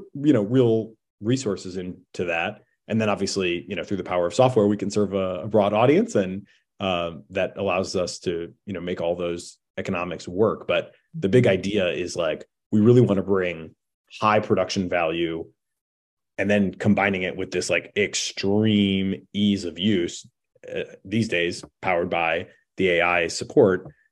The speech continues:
that, you know, you can have something that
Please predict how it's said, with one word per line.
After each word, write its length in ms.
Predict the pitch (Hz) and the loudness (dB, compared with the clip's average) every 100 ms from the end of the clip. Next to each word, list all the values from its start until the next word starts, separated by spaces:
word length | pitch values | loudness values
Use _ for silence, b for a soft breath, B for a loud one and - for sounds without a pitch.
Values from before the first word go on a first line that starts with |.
| _ | _
that, 460 | 90 92 87 82 - _ | 0 2 4 0 -6 _
you 100 | - | -6
know, 60 | 90 | -4
you 80 | 92 | -2
can 100 | 104 | 0
have 200 | 104 95 | 0 2
something 560 | 101 - 85 80 78 _ _ _ - | 0 0 -2 -4 -14 _ _ _ -4
that 300 | 98 - - | 0 0 -2